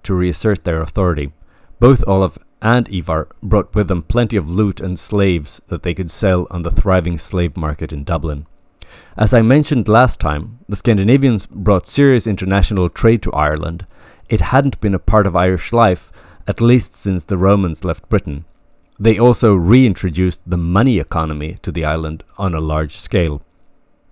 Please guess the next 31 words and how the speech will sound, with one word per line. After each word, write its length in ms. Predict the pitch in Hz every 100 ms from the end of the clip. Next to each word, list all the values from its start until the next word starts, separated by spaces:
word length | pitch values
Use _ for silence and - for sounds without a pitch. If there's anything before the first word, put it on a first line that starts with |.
| _ - - - 127
Allow 220 | 139 170
me 120 | 185
at 140 | 127
this 140 | - -
point 340 | - 90 -
to 80 | -
make 220 | 104 101
a 40 | 98
brief-ish 960 | 80 131 123 - - 98 92 - - - - - - -
detour 540 | 90 107 95 90 82
and 240 | 82 101 104
say 160 | 123
a 40 | 131
few 200 | - 87
words 260 | 87 87
about 240 | 85 82 80
slavery 480 | - 101 95 87 80
in 240 | - 92
general 500 | 78 123 123 85 82 -
in 140 | 90
Viking 320 | 82 82 85
Age 220 | 80 73
Scandinavia, 720 | - - 82 78 95 90 69 71 - -
since 300 | - - 95
Dublin 480 | 95 110 101 95 85
was 120 | 80
such 300 | - 95 90
an 80 | -
important 560 | 87 80 - 95 82 73
slave 400 | - 95 101 -
market 460 | 78 73 82 -